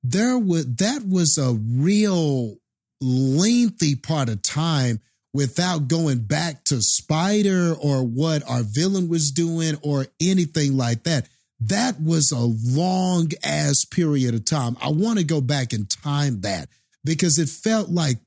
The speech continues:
thirty minutes of us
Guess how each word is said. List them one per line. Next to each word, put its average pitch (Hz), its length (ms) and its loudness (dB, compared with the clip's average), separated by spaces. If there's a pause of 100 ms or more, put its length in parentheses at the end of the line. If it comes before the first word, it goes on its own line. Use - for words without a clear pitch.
thirty 180 640 2 (320)
minutes 147 960 0
of 139 460 0 (100)
us 165 720 0